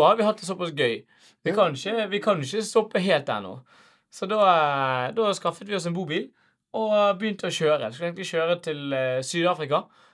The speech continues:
Speaker 1: Eh, og det var vel du også som hadde sagt til meg at jeg, eh, at det var på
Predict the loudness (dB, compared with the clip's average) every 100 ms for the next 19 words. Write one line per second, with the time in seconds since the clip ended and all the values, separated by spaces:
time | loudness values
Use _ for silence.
0 | _ -4 -2 0 0 -2 -2 -2 -4 -4
1 | -6 -8 -12 -4 2 4 4 0 -8 -16
2 | -4 0 2 0 -2 -8 -6 -6 -8 -10
3 | -8 -8 -4 -6 -6 -10 -8 -4 -2 -2
4 | -6 -8 -8 -2 -2 -2 -8 _ -20 -20
5 | _ _ _ _ _ -14 -14 -10 -10 -6
6 | -4 -4